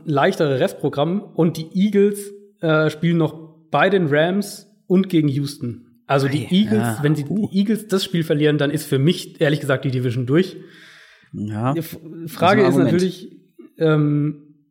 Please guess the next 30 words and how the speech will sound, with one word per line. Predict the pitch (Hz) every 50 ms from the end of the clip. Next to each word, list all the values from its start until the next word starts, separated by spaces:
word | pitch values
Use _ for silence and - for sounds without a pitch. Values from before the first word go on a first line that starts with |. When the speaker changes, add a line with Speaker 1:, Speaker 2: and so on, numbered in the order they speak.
| _ _ _
Speaker 1:
Frage | - - 147 160 180
ist | 170
natürlich, | 170 151 160 156 151 151 156
wie | 156
du | 147 151
gesagt | 139 139 147 147 -
hast, | - 139
ob | 143 139 -
die | 156
Cowboys | 131 - 147 143 143 127 139
diesen | - 151 127 143 139 135 123
defensiven | 139 139 143 156 139 131 139 131 143 139 135 131 139 139 - -
Auftritt | - - 143 143 143 - - 147 139 143
aus | 139 139 -
dem | 151 139
Saints-Spiel | - 151 156 185 - - 196 190 196 196 190 - 240
wiederholen | 202 165 165 170 156 160 185 196 190
können. | - 190 190 196 196 - - - - - _ _ _ _ - -
Und | 160 139
für | - 156
mich | 190 196 190
waren | 185 170 170
es | 151 147
so | 151
ein | 151 147 143
paar | - 165 170 185 190 190 175 - - -
Faktoren, | - 170 160 160 - 156 151 147
die | 147
halt | 143 139 143
echt | 139 - - - -